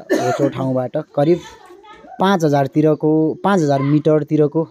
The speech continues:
उचाइमा जन्मियो होला भन्ने कुरा सहितको तर्क वितर्क गर्छौँ भने पनि तिब्बत बराबरको हाइटको हावापानी भएको अथवा उचाइ भएको ठाउँ पनि त नेपालमा छ नि,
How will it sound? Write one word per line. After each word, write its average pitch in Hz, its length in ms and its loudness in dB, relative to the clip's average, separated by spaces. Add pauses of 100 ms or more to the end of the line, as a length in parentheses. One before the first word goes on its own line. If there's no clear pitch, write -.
(140)
उचाइमा 151 360 0
जन्मियो 143 440 2
होला 131 240 -2 (840)
भन्ने 131 380 -2
कुरा 151 320 -2 (1040)
सहितको 160 460 2 (100)
तर्क 170 240 0
वितर्क 151 440 -2 (360)
गर्छौँ 147 460 0
भने 120 220 -6 (100)
पनि 143 180 -2 (1300)
तिब्बत 214 320 2 (120)
बराबरको 190 540 2
हाइटको 127 460 -2
हावापानी 139 600 0
भएको 131 340 -2
अथवा 135 300 -4
उचाइ 160 420 0
भएको 127 280 -2
ठाउँ 143 260 -2
पनि 151 160 0
त 165 40 -2
नेपालमा 131 420 -2
छ - 140 -10
नि, 123 120 -6